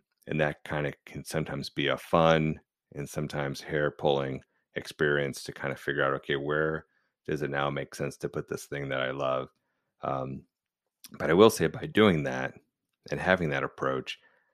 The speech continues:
a lot of fun things happen because I believe in putting my artwork, you know,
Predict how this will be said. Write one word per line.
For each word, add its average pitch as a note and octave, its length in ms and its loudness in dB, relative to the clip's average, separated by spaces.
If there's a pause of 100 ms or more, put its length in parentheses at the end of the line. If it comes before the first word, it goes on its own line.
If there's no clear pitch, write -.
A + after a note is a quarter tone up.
(440)
a D2+ 80 -2
lot E2+ 300 4
of D#2 100 0
fun E2 360 2
things C#2+ 360 -2
happen B1+ 640 -4
because C2+ 680 -4 (460)
I D#2+ 120 -2 (120)
believe E2+ 460 0
in D2+ 160 -4
putting E2+ 420 0
my D2 560 -4 (920)
artwork, D#2+ 460 2 (1120)
you E2+ 100 -4
know, C#2+ 260 -4